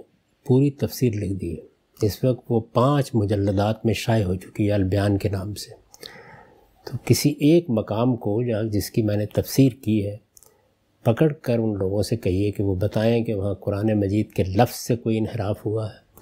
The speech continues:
वहाँ जुमले की तालीफ से कोई इनहराफ हुआ है, वहाँ सियाक व सबाक से हटकर कोई बात कही गई है। कुरान मजीद की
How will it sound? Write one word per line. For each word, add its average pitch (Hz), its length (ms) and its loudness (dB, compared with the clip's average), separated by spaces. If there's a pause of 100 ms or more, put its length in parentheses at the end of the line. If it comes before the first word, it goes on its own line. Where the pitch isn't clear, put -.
(500)
वहाँ 110 280 2
जुमले 110 400 4
की 120 140 -4 (100)
तालीफ 113 360 2
से - 180 -2
कोई 117 200 0
इनहराफ 98 440 -2
हुआ 101 240 0
है, 104 180 -6 (580)
वहाँ 117 520 0
सियाक 110 500 -2
व 120 60 2
सबाक 117 460 2
से - 140 -4
हटकर 107 340 0
कोई 110 180 -2
बात 101 240 -2
कही 104 220 -2
गई 98 220 -4
है। - 1080 -18
कुरान 110 400 2
मजीद 113 440 2
की 117 80 0